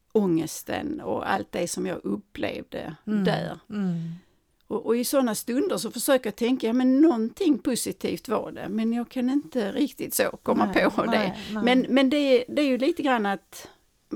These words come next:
Speaker 1: lika väl som man kan bli påmind om någonting som är,
Speaker 2: Mm.
Speaker 1: som man tycker om
Speaker 2: Mm.
Speaker 1: och som man vill gärna vara i.
Speaker 2: Och visst, eh, absolut. Och m-, d-, minnen tycker jag påverkar både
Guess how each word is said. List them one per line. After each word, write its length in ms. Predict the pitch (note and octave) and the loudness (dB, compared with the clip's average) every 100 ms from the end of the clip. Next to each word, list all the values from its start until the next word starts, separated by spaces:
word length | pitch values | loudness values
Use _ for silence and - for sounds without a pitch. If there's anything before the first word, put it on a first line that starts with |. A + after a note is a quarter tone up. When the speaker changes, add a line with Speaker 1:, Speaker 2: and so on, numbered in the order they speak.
| - | -2
Speaker 1:
lika 260 | C4+ C4+ | -2 0
väl 200 | A3+ D#4+ | 0 0
som 120 | B3 A3 | 0 -2
man 120 | G#3 | -2
kan 140 | A3+ | -4
bli 180 | G#3 G#3 - - | -2 -2 -4 0
påmind 400 | B3 G#3+ G3+ G3 | 2 2 0 -2
om 120 | F#3+ | 0
någonting 340 | F#3+ F#3+ F#3+ | 0 0 -2
som 220 | F#3 G3+ F#3 | -2 -4 -4
är, 220 | F#3+ - - | -4 -6 -8
Speaker 2:
Mm. 300 | G#3+ G#3+ F3+ G3 - | -6 -4 -4 -6 -10
Speaker 1:
som 160 | - | -4
man 120 | A3 G3+ | -2 0
tycker 360 | A3+ - - | -2 0 2
om 320 | C4 - F#3+ | 2 2 -4
Speaker 2:
Mm. 340 | A#3+ C#4+ G3+ A3 _ _ _ _ | -2 -2 -2 -4 _ _ _ _
Speaker 1:
och 120 | - G3 | -10 -6
som 120 | G3+ | -2
man 160 | F#3+ | -2
vill 160 | F#3+ F#3 | -2 -2
gärna 480 | F#3 G3 G3+ - D#3+ _ | -2 -2 -2 -2 -6 _
vara 460 | - F3 G3 - - - | -12 -2 0 0 -6 -12
i. 280 | - D#3 - - C4+ A3+ - _ _ - | -10 -12 -12 -10 -8 -10 -16 _ _ -10
Speaker 2:
Och 240 | A#3 B3 A3 E3 | -6 -6 -10 -12
visst, 560 | G3+ A#3+ A#3+ - - - - - - - | -6 -4 -4 -6 -10 -18 -20 -20 -20 -16
eh, 260 | - A3 G#3 D#4+ E4 | -6 -6 -6 -14 -8
absolut. 800 | - C4 - C#4 C4+ C#4+ F#3+ - | 2 2 2 -2 2 2 0 -2
Och 120 | A3+ | -4
m-, 160 | G#3+ A3+ G#3+ | -2 -4 -8
d-, 160 | A3 A#3 | -6 -2
minnen 520 | B3+ A#3+ B3 A3 F#3 | 2 2 2 0 -2
tycker 280 | A#3+ A3 D#4 | -4 0 2
jag 140 | D4 | 2
påverkar 600 | - C4+ B3 A3+ F#3+ G#3+ | 2 0 2 2 0 -2
både 360 | G3 G#3 G3 | -4 -2 0